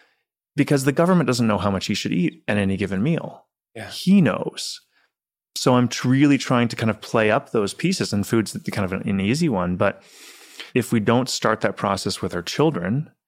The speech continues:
Speaker 1: and validate their own experience, by the time they're adults like you and I, um, they've largely lost touch with that. And then we have to do the hard, or perhaps even harder work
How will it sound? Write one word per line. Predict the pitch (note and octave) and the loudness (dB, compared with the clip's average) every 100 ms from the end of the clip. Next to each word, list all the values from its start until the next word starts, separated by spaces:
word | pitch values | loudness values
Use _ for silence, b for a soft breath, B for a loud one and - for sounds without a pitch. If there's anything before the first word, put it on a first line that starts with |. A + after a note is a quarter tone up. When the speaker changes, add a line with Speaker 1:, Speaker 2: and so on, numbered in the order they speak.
| _ _ | _ _
Speaker 1:
and | G#2 G2 F#2+ | -2 0 -2
validate | F2+ F2 F#2 G2+ A2+ G2+ F#2+ G2 | -4 -2 2 4 2 2 0 -2
their | F#2 G2 G2+ | -2 0 0
own | G#2 G2 | 0 -2
experience, | F2 - - F2+ G#2 F3 G3 - b _ | -4 -8 -6 -4 0 0 -2 -6 b _
by | G#2+ | 0
the | G2+ | 0
time | - G2+ | -2 -2
they're | G2 F#2+ | 0 -2
adults | F#2 G#2 D#3+ - - _ _ | 2 0 0 -8 -12 _ _
like | G2+ F#2+ | -4 -2
you | G#2 F#2 | -2 0
and | F2+ | -2
I, | F2 B2 F#3 b b b b | -2 -2 -4 b b b b
um, | G2+ F#2+ F#2+ | -2 0 0
they've | G2 F#2 | -2 -2
largely | F#2+ F#2 F#2+ | -2 -2 -2
lost | E2+ E2 - | -4 -4 -4
touch | D3+ | -4
with | B2 | -2
that. | A2 | -2
And | G#2+ | 0
then | A2 A2 | 2 2
we | F#2+ | 0
have | G#2 - | -2 -2
to | |
do | F#2 G#2 | -4 -2
the | F#2+ | -2
hard, | E2+ - G#2+ B2 G2 F2 | -4 -2 2 2 2 0
or | - | -4
perhaps | - F#2 F2+ - | -4 -6 -6 -6
even | F2 | -8
harder | E2 - A#2 A#2 | -10 -2 0 0
work | F#2 F#2 - | -4 -8 -10